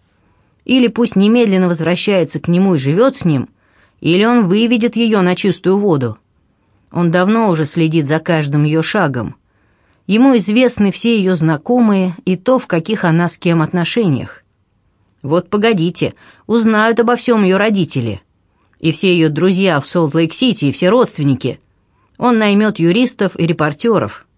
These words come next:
Он поднимет на ноги прессу и сотрет с лица земли Гринвич-Виллидж и всех этих радикалов. Он ей покажет». Тут я заметил, что нам, пожалуй, лучше расстаться.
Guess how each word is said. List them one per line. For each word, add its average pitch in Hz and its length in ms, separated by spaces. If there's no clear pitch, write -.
Он 226 180
поднимет 214 520
на 214 180
ноги 196 200
прессу 220 560
и 202 180
сотрет 220 480
с - 80
лица 214 380
земли 226 420
Гринвич-Виллидж 214 1160
и - 20
всех 180 300
этих 165 260
радикалов. 170 720
Он 151 160
ей 165 140
покажет». 175 720
Тут 247 200
я 208 140
заметил, 208 520
что 196 220
нам, 220 220
пожалуй, 185 420
лучше 165 300
расстаться. 147 640